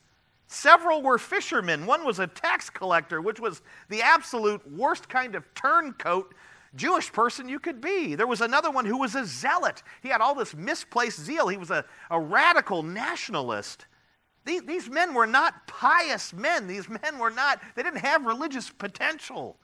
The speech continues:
They were like the original Motley Crue, right? They were elected and predestined because of grace,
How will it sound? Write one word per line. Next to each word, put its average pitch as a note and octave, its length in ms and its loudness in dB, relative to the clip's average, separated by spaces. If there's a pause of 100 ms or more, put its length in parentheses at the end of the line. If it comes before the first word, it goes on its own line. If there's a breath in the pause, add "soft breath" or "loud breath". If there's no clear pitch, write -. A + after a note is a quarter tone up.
(480 soft breath)
They C#4+ 140 2
were F4 160 6
like C#4 240 4
the B3 100 -2
original B3+ 460 -2
Motley A#3 500 2
Crue, C4 420 0
right? F#3+ 320 -2 (1160)
They A3+ 120 2
were C4+ 140 2
elected F#3+ 800 2
and D#3 280 -6
predestined E3 1000 -4 (260 loud breath)
because A3+ 580 -2
of F#3+ 320 -2
grace, A3+ 920 -2